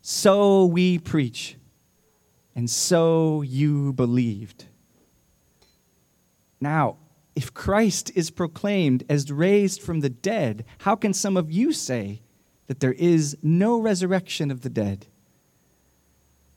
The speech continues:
But if there is no resurrection of the dead, then not even Christ has been raised. And if Christ has not been raised, then our preaching is in vain,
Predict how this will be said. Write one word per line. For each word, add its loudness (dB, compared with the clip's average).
But 2
if -6
there 4
is 6
no 4
resurrection 0
of -6
the -4
dead, -6
then 6
not 4
even 2
Christ -2
has 0
been 0
raised. 0
And 6
if 2
Christ 2
has 2
not 2
been 2
raised, 0
then 2
our 6
preaching -2
is 0
in 0
vain, -2